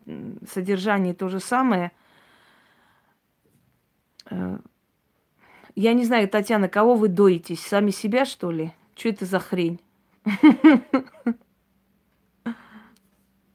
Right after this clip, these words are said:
Уважаемый Адам, это не сайт знакомств. Вы немножко попутали место. Понимаете, это, это совершенно иной форум. Это не приват-сайт.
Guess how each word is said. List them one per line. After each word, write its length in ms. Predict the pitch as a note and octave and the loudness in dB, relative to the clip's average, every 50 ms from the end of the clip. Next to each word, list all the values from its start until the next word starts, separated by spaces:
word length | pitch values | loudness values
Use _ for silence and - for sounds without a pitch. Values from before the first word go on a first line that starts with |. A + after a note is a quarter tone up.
| _ _ _ _ _ _ _ _ _ _ _ _ _ _ _ _ _ _ _ - - - - - _ _ _ - A3+ A#3+ G#3+ - | _ _ _ _ _ _ _ _ _ _ _ _ _ _ _ _ _ _ _ -20 -20 -20 -20 -20 _ _ _ -2 0 0 0 2
Уважаемый 540 | A3 A#3+ A#3+ B3 A#3 C#4 D4 C#4+ C4 A#3+ | 2 4 4 4 6 4 4 6 6 6
Адам, 320 | A3 G#3 F#3+ G#3+ G3 F#3+ G3 | 4 4 4 4 4 4 4
это 220 | G3+ G3 - A3 | 2 2 2 2
не 480 | A3 A3+ A3+ A3+ A3 G#3+ G#3 G3+ G3 F#3+ | 2 4 4 4 2 2 2 0 -2 -2
сайт 320 | - - A#3+ A#3+ A3+ F3+ | -2 0 2 2 2 2
знакомств. 560 | F#3+ G3 F#3+ F#3 - - F3+ E3+ E3 - - | 0 0 -2 -2 -2 -4 -6 -6 -6 -8 -12
Вы 180 | F3+ F3+ G#3 G#3+ | -6 -4 -2 -2
немножко 640 | G#3 G#3+ G#3 G#3+ G#3 G3+ - - G3+ G3 F#3 F3+ F#3 | 0 0 0 -2 -2 -4 -4 -4 -2 0 0 -2 -2
попутали 720 | - G#3 G#3 G3+ - A3+ G3 - F#3+ F3+ F3 E3+ E3 D3 | -2 -2 -2 -2 -2 -6 -6 -4 -4 -4 -2 -4 -4 -4
место. 640 | - F3 F3 F#3 F3+ E3+ - - - E3 D3+ E3+ - _ _ _ _ _ _ _ _ _ _ _ _ _ _ _ - | -6 -4 -2 -2 -2 -2 -4 -6 -8 -8 -8 -10 -12 _ _ _ _ _ _ _ _ _ _ _ _ _ _ _ -8
Понимаете, 600 | F3 F3 F#3 G#3+ A#3 A#3+ A3+ - G3 F#3+ F#3 G3 | -4 -2 0 0 0 0 -2 -2 -4 -2 -2 -2
это, 540 | G3 G3 G3+ F#3+ F#3 F3+ F3+ F3+ F3 - - - _ _ _ _ _ _ _ _ _ _ _ _ _ _ | -4 -4 -4 -4 -2 -2 -4 -6 -8 -12 -16 -20 _ _ _ _ _ _ _ _ _ _ _ _ _ _
это 160 | - - G3 - | -14 -14 -10 -4
совершенно 500 | A#3 A3+ A3 G#3 - B3+ A#3+ A#3 A3 G#3+ | -2 -2 0 0 0 0 2 2 2 2
иной 220 | G#3+ A3 A3 G#3+ | 2 2 2 2
форум. 480 | F#3+ - - G#3 F#3 E3+ E3 D#3+ F3 - _ _ _ _ _ _ _ _ _ _ _ _ _ _ _ _ _ _ _ _ _ _ _ _ | 0 0 -2 -2 -2 -2 -4 -6 -10 -12 _ _ _ _ _ _ _ _ _ _ _ _ _ _ _ _ _ _ _ _ _ _ _ _
Это 200 | - - - - | -12 -6 -4 0
не 160 | A3+ A3+ A#3 G#3 | 2 2 2 2
приват-сайт. 920 | G3+ A#3+ A#3 A#3+ A#3+ A3 A#3+ A3+ G#3+ A3+ - - G#3 F#3 E3+ D#3+ E3 - | 0 0 0 2 2 4 4 4 2 2 -2 -4 -2 0 0 -2 -4 -8